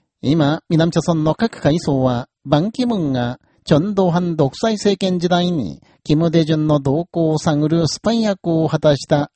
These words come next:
悪徳商人で、諸法の真偽も知らない汚い裏切り者、パククンヘ集団の断じて許せない旧日本軍性奴隷問題の合意とサード配備まで称えてやまなかっ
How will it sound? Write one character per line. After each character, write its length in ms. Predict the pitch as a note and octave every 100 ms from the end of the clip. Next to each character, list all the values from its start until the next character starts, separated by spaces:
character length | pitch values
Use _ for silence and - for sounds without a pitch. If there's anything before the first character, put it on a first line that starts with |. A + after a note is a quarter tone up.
| -
悪 240 | C#3 -
徳 280 | A3 - G#3+
商 200 | A3+ A3
人 260 | E3 B2+
で、 240 | G#2+ E2 - _ _ -
諸 160 | -
法 120 | - F#3
の 140 | F3
真 300 | - A3+ G#3+
偽 80 | E3+
も 160 | C#3+
知 120 | C3+ D3
ら 120 | D3
な 160 | C#3+
い 200 | D3 F#3 -
汚 220 | - G#3 A3
い 140 | G#3+ G3
裏 240 | D3+ F3
切 100 | F#3
り 100 | F3
者、 360 | E3+ D#3+ F#2+ - _ _ _
パ 120 | - C3
ク 160 | G3+
ク 140 | - F#3
ン 80 |
ヘ 120 | E3 E3
集 220 | - F3+
団 260 | E3 D#3
の 240 | D#3 E3 D#3+
断 260 | B2+ E3+ G#3
じ 120 | F3+
て 140 | F#3
許 240 | E3 C3+ E3+
せ 140 | -
な 160 | E3 D#3
い 160 | E3 - _ -
旧 140 | G3
日 160 | F3 D3+
本 260 | F#3 F3
軍 240 | D#3+ D#3+ D#3+
性 260 | - D#3
奴 140 | A3 A#3
隷 160 | A3+
問 240 | A3 A3 G#3+
題 180 | G3+ G3
の 200 | F3+ D#3+
合 260 | F#3+ F#3
意 100 | E3
と 320 | - F3+ F3+ -
サ 220 | - F#3
ー 40 | A#3
ド 160 | A#3
配 200 | G#3 A3
備 160 | G#3 F#3+
ま 160 | F#3
で 80 | F3
称 280 | D3 - F3
え 80 | E3+
て 120 | -
や 100 | C#3+
ま 100 | B2+
な 120 | D3
か 100 | D3
っ 60 | D3